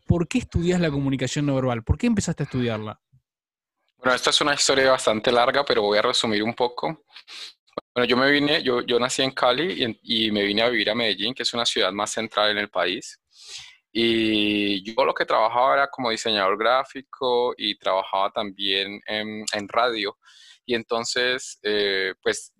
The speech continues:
Speaker 2: recién llegado aquí a Medellín, s-, me, vi una oportunidad de dar clase, pero como diseñador gráfico. Entonces fui a la entrevista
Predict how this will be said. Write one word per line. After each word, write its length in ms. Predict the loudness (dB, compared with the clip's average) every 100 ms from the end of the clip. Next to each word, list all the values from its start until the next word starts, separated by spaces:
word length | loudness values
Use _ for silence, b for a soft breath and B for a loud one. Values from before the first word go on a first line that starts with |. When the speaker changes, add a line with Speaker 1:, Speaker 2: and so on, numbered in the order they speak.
| -10
Speaker 2:
recién 380 | -4 -2 -2 -2
llegado 260 | 0 2 0
aquí 240 | 0 -2
a 60 | 0
Medellín, 440 | 0 -2 -6 -10 B B B _ _ B B B -14
s-, 200 | -12 -10
me, 340 | -4 -2 -2 -2
vi 140 | 0
una 120 | 0
oportunidad 580 | 0 -2 -2 0 2 4
de 60 | 4
dar 160 | 2
clase, 400 | 2 0 0 -2 -4
pero 180 | -2 -2
como 240 | 0 0 0
diseñador 520 | 0 0 0 2 2
gráfico. 460 | 2 0 -4 -18 -20 B B B B B
Entonces 240 | -2 0
fui 100 | 2
a 80 | 2
la 80 | 2
entrevista 680 | 2 2 2 0 -2 -2